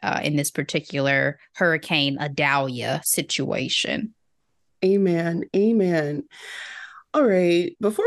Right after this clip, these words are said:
Speaker 2: we get into our, uh, headlines here,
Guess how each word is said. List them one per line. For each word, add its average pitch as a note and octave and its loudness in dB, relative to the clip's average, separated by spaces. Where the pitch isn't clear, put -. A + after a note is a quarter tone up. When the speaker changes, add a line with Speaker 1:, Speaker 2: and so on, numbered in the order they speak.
Speaker 2:
we D4+ 4
get A#3 4
into F#3+ 0
our, E3 2
uh, F3+ -2
headlines F3 -2
here, - -2